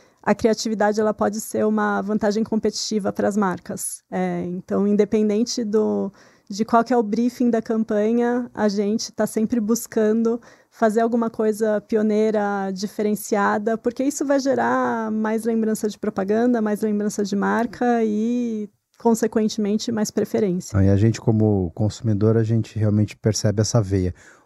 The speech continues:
Speaker 2: Outra veia que a gente percebe claramente é uma veia de S E O, né? É, eu vindo pra cá, tive que digitar, é, progesterona P quatro
Speaker 1: <laughs>
Speaker 2: em gotas, né? De verdade.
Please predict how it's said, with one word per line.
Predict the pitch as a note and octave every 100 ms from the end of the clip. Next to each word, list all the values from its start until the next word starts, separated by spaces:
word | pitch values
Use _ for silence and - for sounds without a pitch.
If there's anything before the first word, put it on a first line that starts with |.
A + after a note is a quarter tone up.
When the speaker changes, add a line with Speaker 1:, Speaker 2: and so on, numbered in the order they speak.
| _
Speaker 2:
Outra | C3+ D3+ D3
veia | A#2+ C3 C3
que | A#2+
a | G#2+
gente | A2 -
percebe | A2 - A2+ A2
claramente | G#2+ G#2+ G#2 G#2 A#2+ B2 C3+
é |
uma | C3+ B2
veia | G#2+ A#2 A#2+ C3 - _ _
de | B2 A#2+
S | A#2+ - C#3
E |
O, | A2 F#2+ F#2
né? | G2+ G#2+ _ _ _ _ _
É, | - - G1+ - F2 - _ _ _ _ -
eu | F#2+ F#2
vindo | G#2+ G2+
pra | - G2+
cá, | - A2 A#2
tive | - A#2 G#2+
que | A2
digitar, | G#2+ G#2+ G2+ - G#2 G#2 F#2+ E2+ - _ _ _ _ _ _ _
é, | - F2+ F#2 F2 E2+
progesterona | - A#2 G#2+ A#2 - A#2 G#2+ G#2+ B2+ C3 B2+
P | - B2 A2+
quatro | - - A2+ A#2+ C3 G3+ B2+ C3 B2 C3
Speaker 1:
<laughs> |
Speaker 2:
em | B2
gotas, | A#2 A2 G2+ - F2
né? | G2 A2+ G#2+
De | G2+
verdade. | A2 A#2 G#2+ G2 G2